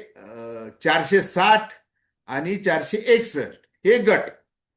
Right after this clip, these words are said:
मग आता ज्या वेळेला आपण दोन हजार पंचवीसचा जो वादग्रस्त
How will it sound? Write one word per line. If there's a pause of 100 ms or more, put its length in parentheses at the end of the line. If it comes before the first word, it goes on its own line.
(520)
मग
आता
ज्या
वेळेला
आपण
दोन
हजार
पंचवीसचा
जो
वादग्रस्त